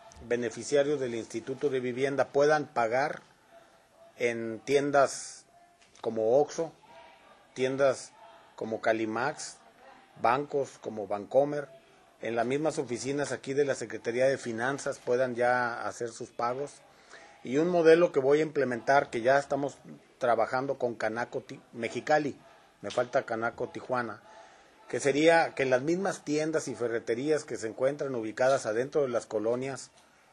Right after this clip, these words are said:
en donde el Instituto de Vivienda desarrolló algún fraccionamiento,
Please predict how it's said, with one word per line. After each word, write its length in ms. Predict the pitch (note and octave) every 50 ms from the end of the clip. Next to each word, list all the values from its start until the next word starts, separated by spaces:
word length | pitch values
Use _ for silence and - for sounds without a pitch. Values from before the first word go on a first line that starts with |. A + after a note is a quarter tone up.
| _ -
en 180 | G#2 G#2+ A2
donde 300 | A2 A2+ A2+ A2+ A2+ A#2
el 140 | A2+ A2+ A2
Instituto 560 | A2 A2 - - A2+ G#2+ - C3 C#3 C#3 D#3+
de 100 | C#3 C3+
Vivienda 460 | B2 A2+ A2 G#2 A#2 A#2+ B2 B2+ C3
desarrolló 520 | A#2+ A2+ G#2 - A2 G#2 G2+ G#2+ G#2 A2 A#2
algún 260 | A#2+ B2 C3 C3+ C3
fraccionamiento, 760 | - C3+ B2 B2 B2+ A#2+ A#2+ A#2+ C3 C#3 C#3 C3+ - B2+ A#2+